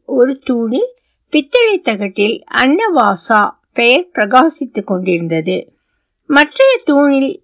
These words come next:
வீட்டுக்கு சொந்தக்காரன் பட்டத்தோடு முருகேசம் பிள்ளையின் பெயரை விளம்பரப்படுத்தியது. அன்னங்களின் ஞாபகமாக கேட் முதலியார்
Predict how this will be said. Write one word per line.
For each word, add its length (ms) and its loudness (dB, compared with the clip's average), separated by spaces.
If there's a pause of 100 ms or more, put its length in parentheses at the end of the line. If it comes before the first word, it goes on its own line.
(720)
வீட்டுக்கு 540 0
சொந்தக்காரன் 880 0
பட்டத்தோடு 680 0
முருகேசம் 640 -2
பிள்ளையின் 480 -4
பெயரை 380 -2 (580)
விளம்பரப்படுத்தியது. 1160 0 (400)
அன்னங்களின் 680 2
ஞாபகமாக 920 -2 (360)
கேட் 400 0
முதலியார் 640 -2